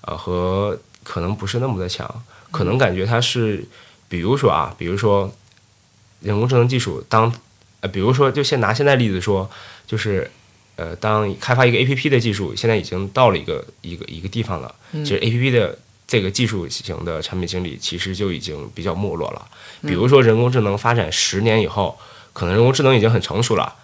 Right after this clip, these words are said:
Speaker 2: 嗯。
Speaker 1: 大家再不去用的时候，可能有新技术出来。
Speaker 2: 嗯。
Speaker 1: 那么其实你产品经理的角色就是从一个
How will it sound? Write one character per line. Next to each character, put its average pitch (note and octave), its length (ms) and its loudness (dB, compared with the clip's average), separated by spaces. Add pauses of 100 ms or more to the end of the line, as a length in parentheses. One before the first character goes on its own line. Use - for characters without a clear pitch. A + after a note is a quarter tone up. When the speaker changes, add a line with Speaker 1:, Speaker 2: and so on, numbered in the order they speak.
(160)
Speaker 2:
嗯。 D3+ 100 -4
Speaker 1:
大 A#2+ 80 4
家 A#2+ 80 6
再 B2 120 4
不 - 280 -4
去 A#2+ 160 -2
用 B2+ 160 4
的 F2 60 -2
时 - 120 -6
候， E2+ 100 -6
可 E2+ 140 -8
能 G#2+ 80 2
有 A2+ 100 2
新 B2 160 -2
技 C3+ 160 -2
术 F#2+ 80 -2
出 E2 140 -8
来。 D#2 80 -6 (320)
Speaker 2:
嗯。 D3 80 -8
Speaker 1:
那 D3 60 4
么 C3 100 2
其 A#2 100 0
实 C3 140 4
你 F#2 380 0
产 - 180 -6
品 G#2+ 60 -2
经 A2+ 160 -2
理 G2 40 0
的 E2 60 -4
角 D#2+ 140 -6
色 G2+ 180 -2
就 F#2+ 140 -4
是 F2 280 -4 (380)
从 F#2 400 -2
一 F#2 140 -6
个 E2+ 360 -2